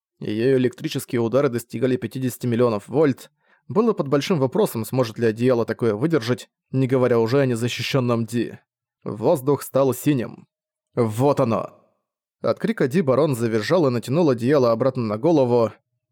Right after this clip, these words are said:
Одеяло, Ди и равнина были окрашены голубым. "А, я потеряю сознание!" вопил барон под одеялом. "И ты называешь себя аристократом?" проворчал Перрон.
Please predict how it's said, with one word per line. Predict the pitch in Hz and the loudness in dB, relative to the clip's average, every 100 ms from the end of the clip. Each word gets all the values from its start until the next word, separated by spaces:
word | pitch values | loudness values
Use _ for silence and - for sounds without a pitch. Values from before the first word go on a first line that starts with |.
| _ | _
Одеяло, | - 117 110 113 175 196 180 | -4 -2 0 0 4 4 2
Ди | 120 139 | 2 2
и | |
равнина | 123 117 110 147 151 | 4 2 0 0 0
были | 117 117 | 0 2
окрашены | 175 214 135 - 127 | 2 2 0 0 -2
голубым. | 120 147 127 123 110 85 - _ _ _ _ _ | 0 2 2 2 0 -4 -18 _ _ _ _ _
"А, | - 180 147 - - | 0 2 2 0 -2
я | 165 147 135 | 2 2 2
потеряю | 247 320 269 135 | 0 2 4 2
сознание!" | - 170 180 151 131 104 - _ _ _ - | 2 2 2 2 2 0 -6 _ _ _ -12
вопил | 113 110 107 117 156 | -4 -2 0 0 2
барон | 214 127 113 | 2 2 0
под | 147 139 | 0 0
одеялом. | 120 123 113 85 69 67 - _ _ _ _ _ | 2 2 2 0 -6 -14 -20 _ _ _ _ _
"И | 196 | 0
ты | 165 185 | 2 2
называешь | 175 143 165 175 160 | 2 2 2 2 0
себя | 143 165 | 0 2
аристократом?" | 165 165 190 165 196 147 113 - _ _ _ - | 2 0 0 0 2 0 -4 -12 _ _ _ -6
проворчал | 131 117 110 127 110 | -2 0 0 0 -2
Перрон. | 107 110 139 135 | 0 0 2 0